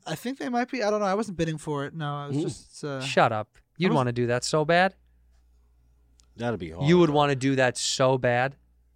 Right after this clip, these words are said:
Speaker 1: <sighs> I have, honestly, I have zero time.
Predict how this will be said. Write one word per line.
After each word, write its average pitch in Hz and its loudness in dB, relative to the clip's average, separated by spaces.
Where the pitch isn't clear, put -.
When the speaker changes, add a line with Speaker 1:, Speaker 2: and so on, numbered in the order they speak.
Speaker 1:
<sighs> - -12
I 143 -8
have, 160 -6
honestly, 185 0
I 185 2
have 135 -4
zero 156 0
time. 170 -4